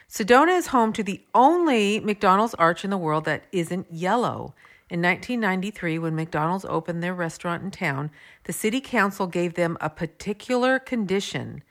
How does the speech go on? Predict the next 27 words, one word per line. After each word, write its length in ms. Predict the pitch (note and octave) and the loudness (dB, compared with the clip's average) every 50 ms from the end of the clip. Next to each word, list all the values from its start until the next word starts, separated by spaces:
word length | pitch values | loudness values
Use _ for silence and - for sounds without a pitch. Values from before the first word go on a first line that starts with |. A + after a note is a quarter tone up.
| _ _ _ - | _ _ _ 0
that 200 | - E3 E3 - | 0 0 2 2
they 160 | - E3 D#3+ | 0 -2 -2
change 600 | D3+ - - - A3+ G#3 G#3 A3 A#3 B3+ B3 - | -2 -4 -2 0 2 4 4 2 2 0 -2 -4
the 100 | - D#4 | -4 -6
color 400 | D4+ - - A#3+ G#3+ G#3 G#3 G#3 | -4 2 4 4 6 6 6 4
of 180 | - - F#3+ F3+ | 2 2 0 0
their 160 | G3+ G#3 - | 0 0 2
arches 500 | - D#3+ E3 E3 D#3+ - - D3+ D3 - | 2 2 2 2 0 -2 -6 -6 -6 -8
from 300 | - - - C#3+ C#3 C#3 | -8 -6 -4 -4 -4 -2
golden 420 | C#3 C#3+ C#3 C#3+ D3+ F3 G#3+ A#3 A#3+ | -2 0 0 0 0 -2 -4 -2 0
yellow, 400 | A#3+ G3+ E3 D3+ D3 D3+ D#3 D#3 - _ _ _ | 0 2 2 2 2 0 0 -2 -6 _ _ _
which 180 | A3 G#3+ - - | -2 -2 0 0
was 120 | G3+ - | -2 -2
thought 400 | - - B3 A#3 A#3 A#3+ - - | 4 6 8 10 10 8 6 4
to 180 | - - A#3 G#3 | -2 -4 -4 -2
distract 640 | F3 E3+ - - - - - G#3+ G3+ F#3+ F#3+ F#3+ - | -2 -4 -6 -8 -8 -2 2 4 4 6 4 2 0
from 200 | - - G3+ G3+ | -6 -6 -4 -2
the 60 | G3 F#3+ | -2 0
natural 420 | E3+ D#3+ - - - - A3 G#3 | 0 0 -2 -4 -6 -8 -6 -6
beauty 360 | F3 F#3 F3 E3+ E3 F3 E3+ | -4 -4 -2 -2 -2 -2 -2
of 120 | E3+ E3 E3 | -2 -2 -2
the 120 | G3+ G3+ | -2 -2
area. 500 | F3 D3+ C#3 C3+ C3+ C3+ B2+ C3 C3+ C#3 - _ _ _ - - - _ _ - | -2 -2 -2 -2 -4 -4 -6 -8 -8 -10 -14 _ _ _ -20 -20 -20 _ _ -10
And 160 | - D#3 - | -8 -8 -8
twenty-six 800 | - - - G#3 G#3 A3+ C4 C#4 C#4 - - B3 B3 - - | -8 -4 0 0 2 2 0 -2 -2 -2 -4 -4 -4 -6 -8
years 320 | - G#3+ G#3+ A3 A3 G3+ - | -6 -4 -2 -2 -2 -2 -4
later, 720 | F#3+ F#3 F3+ F3 F3+ F3 D3+ C3 B2 B2 A#2 - D#3+ - | -2 0 0 2 2 0 -2 -2 -4 -6 -8 -10 -12 -16